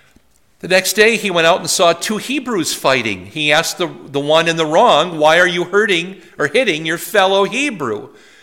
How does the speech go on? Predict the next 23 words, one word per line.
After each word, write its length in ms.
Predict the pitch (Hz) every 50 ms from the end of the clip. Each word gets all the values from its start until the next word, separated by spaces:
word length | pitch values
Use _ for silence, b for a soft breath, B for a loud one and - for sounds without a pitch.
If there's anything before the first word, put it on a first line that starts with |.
| B B B
And 100 | - 185
the 80 | 208 202
man 300 | 208 214 214 220 226 220
said, 300 | - - 226 214 208 185
"Who 160 | 180 233 240
made 260 | 240 247 254 240 208
you 240 | 214 254 311 294 240
ruler 340 | 190 175 175 156 165 156 151
and 200 | 143 139 139 123
judge 420 | 113 143 156 151 143 135 110 127
over 340 | 139 131 120 123 127 120 120
us? 360 | 120 113 107 - - - - B B B B B B B B
Are 100 | - 127
you 140 | 139 170 185
thinking 360 | 196 202 202 208 208 208 190
of 120 | 170 135 -
killing 380 | - - 180 190 202 233 226
me 160 | 226 240 240 226
as 160 | 202 147 180
you 80 | 180
killed 400 | - - - 190 208 226 233 202
the 100 | 202 185
Egyptian?" 720 | 180 175 151 120 151 180 202 196 - - 233 240 254 262